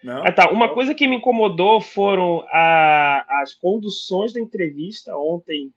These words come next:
Speaker 2: no bate-papo e hoje no Mais Você. Gente, que, que tragédia! Que tragédia! Quem pegou despercebido acha que a Larissa é a grande vítima da história, que ela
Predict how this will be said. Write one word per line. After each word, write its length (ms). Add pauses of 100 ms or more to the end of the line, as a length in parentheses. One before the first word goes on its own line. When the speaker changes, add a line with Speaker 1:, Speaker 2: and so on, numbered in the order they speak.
(120)
Speaker 2:
no 100
bate-papo 800 (640)
e 120
hoje 320
no 100
Mais 200
Você. 600 (480)
Gente, 920 (260)
que, 460 (160)
que 180
tragédia! 1200 (180)
Que 240
tragédia! 1300 (560)
Quem 300
pegou 380
despercebido 880
acha 300
que 120
a 60
Larissa 440
é 20
a 40
grande 360
vítima 480
da 100
história, 600 (140)
que 200
ela 460